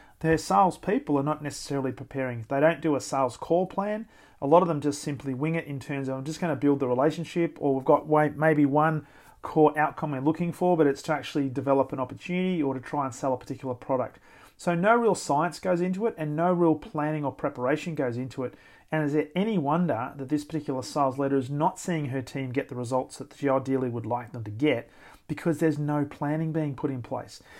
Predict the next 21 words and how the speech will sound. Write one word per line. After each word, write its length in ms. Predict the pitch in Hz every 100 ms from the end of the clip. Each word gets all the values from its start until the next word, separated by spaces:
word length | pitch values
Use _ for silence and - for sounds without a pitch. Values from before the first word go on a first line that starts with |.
| - -
Now, 180 | 160
I 40 | 156
must 260 | 202 180
say 300 | - 165 143
that 180 | 143 139
being 220 | 165 175
in 100 | 175
the 60 | 151
<laughs> 120 | -
sales 280 | 151 196 143
coaching 360 | 156 147 143 143
industry 380 | 143 - 151
and 100 | 143
this, 160 | 139 143
and 140 | - 147
this 140 | 143
particular 340 | 151 139 139
industry 360 | 143 135 - 139
around 240 | 135 135
leadership 480 | 135 143 143 139 135
and, 180 | 127